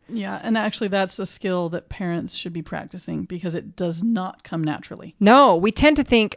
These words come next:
Speaker 2: "Oh, you're doing good, that's just what's expected." We ignore it because it's like, "Oh, you're doing the right thing."
Speaker 1: Right.
Speaker 2: And we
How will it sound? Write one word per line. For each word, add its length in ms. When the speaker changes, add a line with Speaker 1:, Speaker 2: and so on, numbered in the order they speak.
Speaker 2:
"Oh, 280
you're 180
doing 320
good, 200
that's 220
just 180
what's 160
expected." 640
We 160
ignore 340
it 300
because 240
it's 100
like, 180
"Oh, 200
you're 180
doing 280
the 100
right 200
thing." 260
Speaker 1:
Right. 260
Speaker 2:
And 100
we 120